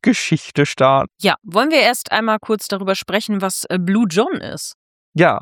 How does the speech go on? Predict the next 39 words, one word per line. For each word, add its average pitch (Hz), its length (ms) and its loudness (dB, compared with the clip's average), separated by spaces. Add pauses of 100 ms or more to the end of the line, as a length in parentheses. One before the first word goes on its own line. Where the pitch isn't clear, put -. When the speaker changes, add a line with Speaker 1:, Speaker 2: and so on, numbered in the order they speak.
Speaker 1:
erzähl 175 360 0
uns - 180 -4
da 202 80 4
gerne 135 240 4
was 110 100 0
von, 113 160 0
du 120 80 0
als, - 220 2
äh, 113 160 2
Mineralienfrau. 110 1080 2
Speaker 2:
<laughs> 233 160 0
Naja, 208 220 2
ich - 80 -18
bin 180 140 -4
keine 165 220 -2
Mineralienfrau, 165 800 2
Speaker 1:
<laughs> - 20 4
Speaker 2:
aber, 202 300 4
äh, - 320 -14
Speaker 1:
Kristallfrau. 120 760 4
Speaker 2:
ich, 196 60 0
gen-, 233 260 0
<laughs> - 60 -4
nee, 226 120 4
genau, 165 320 0
ich 220 160 0
arbeite 208 460 2
auf 185 120 -6
jeden 190 180 -2
Fall 180 320 2
viel 285 300 4
mit 233 300 2
Leuten 202 440 2
zusammen, 175 380 2
die 196 120 0
sich 214 200 -2
mit 160 220 -4
Mineralien 151 680 0
auseinandersetzen. 151 880 -2